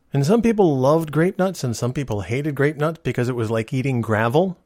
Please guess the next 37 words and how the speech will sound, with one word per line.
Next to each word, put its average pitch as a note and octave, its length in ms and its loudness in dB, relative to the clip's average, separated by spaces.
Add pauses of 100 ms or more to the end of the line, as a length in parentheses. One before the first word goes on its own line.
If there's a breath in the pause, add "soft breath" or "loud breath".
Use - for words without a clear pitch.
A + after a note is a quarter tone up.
(120)
It C#3+ 160 0
literally D3 560 4
was. B2+ 460 0
You B2 100 -2
would A#2 160 -2
pour F3+ 260 -2
a F#3 40 -2
bowl D3+ 260 0
of C3+ 80 0
Grape A#2+ 280 -2
Nuts G#2+ 440 -8 (180)
and C3 120 0
it C#3 60 2
would C3 140 -2
sound C#3 320 2
like C3 180 -2
you D3+ 60 0
were C#3+ 100 2
pouring B2+ 360 0
pebbles E3+ 560 -2
into A#2+ 300 0
a B2 40 0
bowl. E3+ 440 -2 (340)
You C3 200 2
had G3+ 400 0
to G#3+ 120 -8
eat C#3+ 180 -4
them C3+ 120 -2
with A2+ 140 0
sugar, G2 440 -6 (220)
at C3 100 -6
least B2 260 -2
I C3+ 160 2
did, F#2+ 340 -8 (240)
because B2 320 -2
they C3 100 0
were C3 240 -4